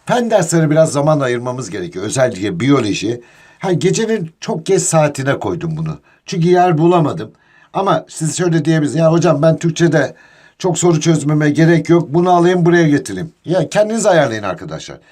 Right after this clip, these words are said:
Ama mutlaka haftada iki gün, "Ben pazartesi, perşembe," dedim, siz istediğiniz günü diyebiliriz. Ama iki tane sınav yapacağız, unutmayın. Bu, bu ne kadar sürecek? On, on üç ile on sekiz hafta boyunca.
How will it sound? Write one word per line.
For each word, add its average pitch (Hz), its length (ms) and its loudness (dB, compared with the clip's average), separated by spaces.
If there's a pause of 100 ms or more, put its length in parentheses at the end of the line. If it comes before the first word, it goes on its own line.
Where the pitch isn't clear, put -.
(360)
Ama 214 200 2
mutlaka 170 480 0
haftada 165 380 -2
iki 170 340 -2
gün, 123 220 -4 (360)
"Ben 175 200 0
pazartesi, 185 600 0
perşembe," 170 540 -2
dedim, 185 340 0 (220)
siz 175 260 -8
istediğiniz 175 560 0
günü 160 260 0
diyebiliriz. 110 420 -2
Ama 160 180 0
iki 175 160 -2
tane 156 220 2
sınav 123 280 -2
yapacağız, 82 340 -6
unutmayın. 104 460 -10 (460)
Bu, 170 140 2
bu 196 80 0
ne 208 200 -2
kadar 190 240 2
sürecek? 185 440 0 (560)
On, 180 240 0 (140)
on 175 180 0
üç 185 240 -2
ile 147 140 2
on 160 280 2
sekiz 147 400 -2
hafta - 460 -2
boyunca. 76 460 -6